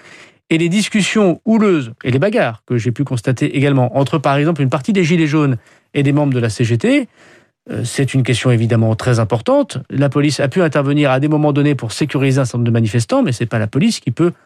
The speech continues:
organiser, gérer la manifestation à la place des grandes organisations syndicales. Donc, à ma connaissance,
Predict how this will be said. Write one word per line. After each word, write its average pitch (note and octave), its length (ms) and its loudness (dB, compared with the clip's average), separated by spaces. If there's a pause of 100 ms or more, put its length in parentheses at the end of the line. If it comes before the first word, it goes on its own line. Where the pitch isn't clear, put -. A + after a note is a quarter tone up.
(280)
organiser, C#3+ 840 0
gérer D#3 360 2
la C#3+ 80 0
manifestation B2 760 -4
à C3+ 100 -2
la A#2+ 100 0
place D#3+ 200 0
des C3 80 0
grandes C3 220 0
organisations A#2 360 0
syndicales. D#3 520 0 (500)
Donc, D3 220 0
à F#3+ 100 0
ma C#3+ 140 -2
connaissance, B2 600 -2